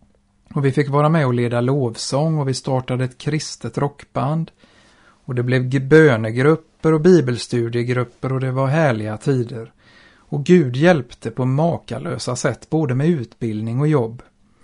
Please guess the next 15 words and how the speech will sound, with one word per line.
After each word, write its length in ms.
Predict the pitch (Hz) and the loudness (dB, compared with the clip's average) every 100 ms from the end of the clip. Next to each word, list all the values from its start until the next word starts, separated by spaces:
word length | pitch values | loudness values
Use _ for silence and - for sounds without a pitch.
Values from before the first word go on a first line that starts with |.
| - - - - - | -20 -20 -20 -20 -20
Och 200 | - 135 | -10 4
sedan 280 | 185 170 160 | 6 6 4
så 100 | 165 | 2
kom 240 | 190 160 | 2 4
det 60 | 156 | 2
en 120 | 151 | 0
karriär 600 | 165 151 160 156 113 113 | 2 2 4 2 2 0
inom 300 | 123 127 139 | 0 0 0
I 200 | 151 120 - _ | 0 -2 -8 _
T 280 | 113 110 113 | -6 -4 -4
och 180 | 120 123 | -6 -4
data 560 | 135 135 104 - 113 110 | -2 -2 -4 -8 -12 -6
för 120 | 143 | -4
min 200 | 139 120 | -2 -2
del. 300 | 113 113 | -4 -8